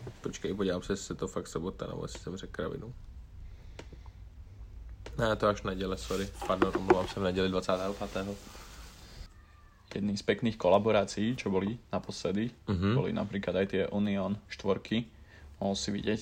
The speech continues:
Speaker 2: tie, čo mali ten jazyk taký, že si si ho vedel prehnúť dopredu.
Speaker 1: On se dal jako, mohl prošitej, ne? Se to lidi jako by mohli odpárat, aby byl
Speaker 2: No, no,
Speaker 1: normální
Speaker 2: no.
Speaker 1: ten jazyk.
Speaker 2: Som pozeral, mal som ich v ruke
Speaker 1: Koukal jsem
Speaker 2: nedávno.
Speaker 1: na to. Jo?
Speaker 2: Mhm.
Speaker 1: Aha.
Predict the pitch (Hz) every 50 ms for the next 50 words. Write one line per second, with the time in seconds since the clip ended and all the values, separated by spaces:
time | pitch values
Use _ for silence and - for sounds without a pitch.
0 | - - - 104 98 - 101 101 101 - 104 101 - 104 107 107 104 101 101 101
1 | 110 101 104 104 101 101 - - 104 104 101 - - 107 - - 110 110 113 113
2 | 107 95 - 104 101 - 98 104 107 107 104 101 101 107 - - 107 104 120 135
3 | 139 - 110 107 95 117 107 107 107 104 101 98 - 92 101 107 107 110 107 104
4 | - - 98 - 117 101 - 95 90 87 85 90 87 - - 98 - - 90 87
5 | 87 87 - - 90 87 82 82 87 92 95 87 82 85 - - 87 85 85 80
6 | 76 - - 87 85 87 87 87 85 - 117 113 117 113 104 104 104 113 120 -
7 | 110 101 98 98 98 101 104 113 104 113 107 104 120 110 113 110 117 113 104 -
8 | - 113 104 101 101 107 101 107 101 104 107 107 104 101 101 98 98 101 110 139
9 | - - - - 98 101 131 147 151 - - 123 113 113 113 110 120 - - -
10 | - - - - - - - - 101 110